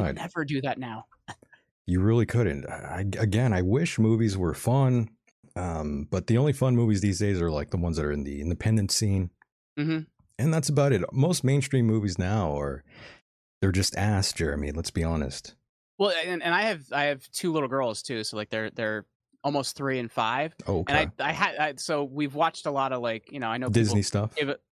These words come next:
Speaker 2: yeah, uh, people give them a lot of flack, but they watch a lot of Disney stuff. And, like, if you look at the older Disney stuff versus what comes out now, the older stuff, like, there's a king, there's a queen, there's a princess, there's a prince, like, there's all this kind of stuff.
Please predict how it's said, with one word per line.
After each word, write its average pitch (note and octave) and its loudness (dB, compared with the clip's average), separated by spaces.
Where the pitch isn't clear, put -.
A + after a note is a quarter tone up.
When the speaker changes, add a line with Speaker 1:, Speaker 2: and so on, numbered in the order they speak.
Speaker 2:
yeah, A3+ 2
uh, F3 0
people G3 -4
give G3 0
them F#3 0
a - 2
lot E3+ 4
of C3+ -4
flack, C#3+ -2
but B2 -6
they D3 -2
watch C#3 -2
a C#3 -6
lot B2+ 0
of G#2+ -8
Disney G2+ -8
stuff. G2 -6
And, A#2 -6
like, B2+ -2
if D#3 -4
you F3 4
look G#3+ 0
at D4 -2
the E3 0
older E3+ 0
Disney D#3+ -2
stuff D3 -2
versus C3+ -4
what C#3 -2
comes C#3+ -2
out C3+ 0
now, B2 -2
the D3+ 0
older G#3 2
stuff, E3+ -2
like, B2 -2
there's A#2 -6
a A#2+ -8
king, F#3+ -2
there's B2+ -4
a A#2+ -8
queen, F#3 -2
there's C3 -6
a B2 -12
princess, F#3 -4
there's B2+ -8
a B2 -8
prince, F#3 -4
like, B2+ -4
there's C3+ -4
all D#3 0
this D3 -8
kind D#3+ -4
of C3+ -4
stuff. F#3 0